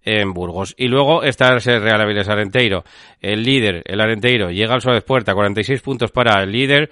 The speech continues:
treinta y cinco para el Real Avilés. La primera plaza parece, eh, muy, muy lejos para el conjunto real avilesino, pero quién sabe si una victoria les puede acercar un poquito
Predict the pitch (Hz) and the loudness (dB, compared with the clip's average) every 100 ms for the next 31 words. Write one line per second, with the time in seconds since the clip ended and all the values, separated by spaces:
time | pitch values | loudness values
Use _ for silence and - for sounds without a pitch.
0 | - - _ 113 104 104 98 135 143 131 | -10 -20 _ -2 -2 -2 -2 -2 -2 0
1 | 117 107 104 113 117 101 131 139 131 101 | 2 2 2 0 0 0 0 0 -4 -2
2 | 107 113 110 110 113 101 - - _ 95 | -2 0 -2 -2 0 -2 -6 -20 _ 0
3 | 110 101 107 98 - 95 92 90 104 135 | 0 0 -4 -4 -8 -10 -8 -6 -2 0
4 | 135 113 107 123 - - - 104 95 101 | 0 0 0 0 -2 -4 0 0 0 -2
5 | 110 107 113 98 - - - 113 110 113 | -4 0 0 0 -16 -10 -2 2 2 0
6 | 104 127 160 180 107 104 131 123 120 123 | -2 -2 -4 -4 -4 -4 -4 0 0 0
7 | 123 120 107 - 110 110 110 - - - | -2 -2 -2 -2 2 0 0 -10 -20 -10
8 | 95 - 117 120 131 - 113 - 104 139 | -10 -2 0 2 -2 0 -2 -2 -2 -2
9 | 131 107 104 110 95 113 | -2 -4 -4 -4 -2 -2